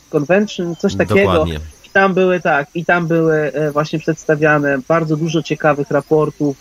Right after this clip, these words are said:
Speaker 1: e, e, naukowcy przedstawiali swoje sprawozdania z badań nad, e, psylocybiną, ayahuaską, antropologowie, psychiatrzy,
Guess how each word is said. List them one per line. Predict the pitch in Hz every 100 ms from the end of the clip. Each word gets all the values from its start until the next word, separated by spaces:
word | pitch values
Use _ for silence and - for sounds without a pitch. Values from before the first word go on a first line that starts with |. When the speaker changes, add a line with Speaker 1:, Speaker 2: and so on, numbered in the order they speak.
| -
Speaker 1:
e, | 139 131 127 123 - - 139
e, | 127
naukowcy | 139 143 151 - 143
przedstawiali | 151 - 143 135 139
swoje | - 135 131
sprawozdania | - 143 139 139 139 131 131
z | 131
badań | 139 127 120
nad, | 113 113 - - -
e, | 123
psylocybiną, | - 143 135 156 156 165 151 139
ayahuaską, | 135 139 151 147 - 143
antropologowie, | 131 151 156 170 165 156 160 151 143
psychiatrzy, | 139 - 156 160 143 - - 131 127